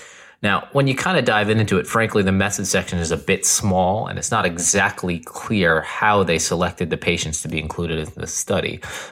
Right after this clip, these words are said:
But it appears these were prospective patients who were undergoing a workup for aortic dissection with high enough concern that they were gonna receive a C T aortogram.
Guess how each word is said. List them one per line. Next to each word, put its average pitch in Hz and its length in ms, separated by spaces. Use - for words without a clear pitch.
But 110 80
it 110 140
appears 110 460
these 104 200
were 101 120
prospective 117 680
patients 98 420
who 110 120
were 110 140
undergoing 117 460
a 98 80
workup 101 400
for 95 220
aortic 92 300
dissection 92 560
with 87 120
high 117 280
enough 107 260
concern 92 460
that 82 120
they 82 100
were 82 120
gonna 87 200
receive 82 440
a 78 40
C - 220
T 76 260
aortogram. 73 600